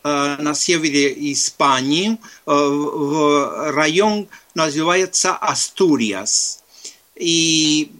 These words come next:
э, тоже важно, что м-, мой отец был учитель, э, местно-, э, местной, э, школы, э, школы.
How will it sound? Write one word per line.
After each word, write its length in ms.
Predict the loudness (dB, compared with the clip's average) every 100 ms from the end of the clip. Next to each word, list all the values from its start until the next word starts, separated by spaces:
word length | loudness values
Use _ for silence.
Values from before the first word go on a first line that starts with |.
| -20 -20 -20 -10
э, 460 | -2 0 2 0 -4 -8 -4
тоже 400 | 2 2 2 -2
важно, 720 | 2 2 2 -2 -4 -4 -4 -8 -20 -10
что 300 | -8 -4 -4
м-, 220 | -4 -10 -8
мой 380 | 0 0 0 -2
отец 800 | -6 -4 -2 -2 -2 -6 -6 -8 _ _ _ _ -6
был 540 | -2 2 4 2 -2 -8
учитель, 840 | -6 -4 -4 -4 -2 -2 0 -4 -10 _ _
э, 640 | -4 0 2 2 0 0 -2
местно-, 680 | 0 0 0 -2 0 0 0
э, 300 | 0 2 2
местной, 640 | 0 0 0 -2 -2 -2 -4
э, 320 | -6 -6 -6
школы, 600 | -4 0 2 2 0 -6 -6
э, 100 | -6
школы. 520 | -4 0 0 0